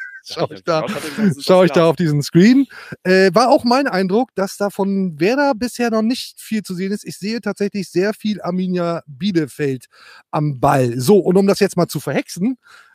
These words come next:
Speaker 1: ähm, glaube ich, dass der Kollege Klos bald ein Tor macht. Jetzt habe ich das gesagt, natürlich nur in der Hoffnung, dass es nicht passiert. Spielt er überhaupt? Das sehe ich ja von hier gar nicht.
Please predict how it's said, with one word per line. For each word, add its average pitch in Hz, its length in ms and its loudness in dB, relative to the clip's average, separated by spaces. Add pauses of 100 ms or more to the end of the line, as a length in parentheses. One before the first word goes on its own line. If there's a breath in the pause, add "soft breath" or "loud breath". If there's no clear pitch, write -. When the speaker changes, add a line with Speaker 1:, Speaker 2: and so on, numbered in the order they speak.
Speaker 1:
ähm, 185 440 -2 (160)
glaube 226 300 2
ich, 240 120 -4
dass - 580 -4 (1160)
der 185 80 0
Kollege 208 320 -2
Klos 220 460 -4 (440)
bald 214 200 2
ein 185 40 -4
Tor 226 180 2
macht. 123 260 -10 (120)
Jetzt 156 160 -14
habe 254 120 -2
ich 277 60 0
das 247 160 0
gesagt, 208 260 -2
natürlich 196 300 -6
nur 254 160 0
in 220 80 -4
der 180 80 -4
Hoffnung, 202 200 -12
dass 175 140 -14
es 160 100 -18
nicht 190 140 -12
passiert. 107 380 -20
Spielt - 320 -6
er 147 80 2
überhaupt? 113 420 -14
Das 123 100 -14
sehe 220 140 -2
ich - 80 -2
ja 127 100 -6
von 104 140 -14
hier 113 140 -18
gar 104 180 -18
nicht. - 180 -20